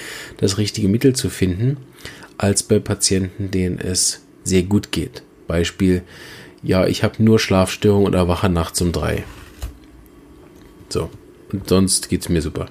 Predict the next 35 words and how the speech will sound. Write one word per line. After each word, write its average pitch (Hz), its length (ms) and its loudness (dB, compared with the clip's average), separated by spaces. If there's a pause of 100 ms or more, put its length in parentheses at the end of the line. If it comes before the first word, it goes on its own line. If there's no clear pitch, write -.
(220)
Keine 82 220 -2
Ängste, 98 420 0
keine 85 280 -2
Probleme, 92 600 2 (200)
kein 82 180 -8
Auslöser. 95 680 2 (720)
Ja, 82 80 -2
das 82 140 -2
hab 90 60 0
ich 82 80 -4
seit 87 160 -4
zwanzig 87 440 -4
Jahren. 92 380 0 (920)
Und 95 140 0
jetzt 98 220 2
mach 87 180 0
mal 92 200 4
was, - 420 -2
Herr 78 200 -2
Homöopathe. 82 760 -6 (560)
Mit 107 180 -2
so - 360 4
Fällen 104 520 4
kann 98 160 -2
man 107 100 4
eigentlich 95 280 -2
überhaupt 92 280 -4
nichts - 280 -2
anfangen. 110 420 -2
Da 98 80 -2
kann 104 180 -4
man 95 120 0
höchstens 110 400 0
gut - 240 -4
raten. 120 480 0